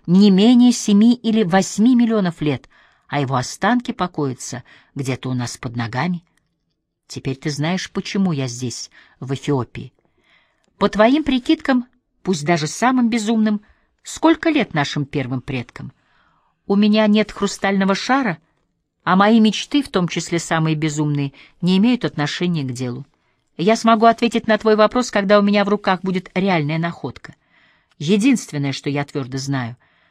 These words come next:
это что у всех людей на Земле есть общий ген. Какой бы ни был у нас цвет кожи,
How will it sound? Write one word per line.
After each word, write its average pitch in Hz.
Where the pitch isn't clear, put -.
это 190
что 220
у 220
всех -
людей 208
на 190
Земле 202
есть 175
общий 214
ген. 131
Какой 220
бы 196
ни 220
был 165
у 180
нас 170
цвет 165
кожи, 214